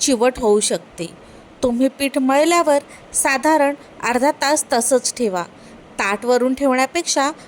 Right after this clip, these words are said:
पांढऱ्या पंचाचा वापर करावा. पांढरा पंचा भिजवून त्यातले पाणी काढून टाका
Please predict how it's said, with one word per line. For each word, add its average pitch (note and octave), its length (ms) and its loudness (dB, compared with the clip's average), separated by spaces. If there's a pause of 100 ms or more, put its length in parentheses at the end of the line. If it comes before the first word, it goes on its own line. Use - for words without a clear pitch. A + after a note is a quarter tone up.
(180)
पांढऱ्या B3+ 340 0
पंचाचा A#3+ 540 -2
वापर G#3+ 320 -2
करावा. F3+ 460 -2 (580)
पांढरा G#3+ 340 -2
पंचा A3+ 400 -2
भिजवून D#4+ 460 -2 (360)
त्यातले A#3+ 320 0
पाणी B3+ 300 -2
काढून A#3 380 -2
टाका G3 360 -6